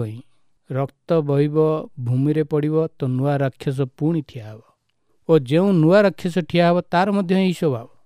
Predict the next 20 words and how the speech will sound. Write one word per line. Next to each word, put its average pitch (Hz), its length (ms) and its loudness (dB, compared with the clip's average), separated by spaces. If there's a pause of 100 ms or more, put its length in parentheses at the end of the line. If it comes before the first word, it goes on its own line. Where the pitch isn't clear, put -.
(240)
ତା 147 180 -4
ଉପରେ 170 260 -4
ଅସ୍ତ୍ର 165 320 -6
ଚଳେଇଲେ 170 380 0 (540)
ସେହିପରି 170 480 0
ରକ୍ତ 147 280 -4
ବହିବ, 139 380 -2 (720)
ଭୂମିରେ 143 360 0
ପଡ଼ିବ, 135 400 -6
ନୂଆ 151 260 -4
ରାକ୍ଷସ 147 320 -6 (140)
ଠିଆ 156 160 -6
ହୋଇଯିବ। 143 280 -4 (1000)
ତେଣୁ 147 200 4 (400)
ଏବେ 139 160 4
କ'ଣ 147 220 2
କରାଯିବ?" 143 340 -2 (520)
କଥା 135 200 -2
ବୁଝି 131 180 -2
ହେଇଗଲା? 135 280 -2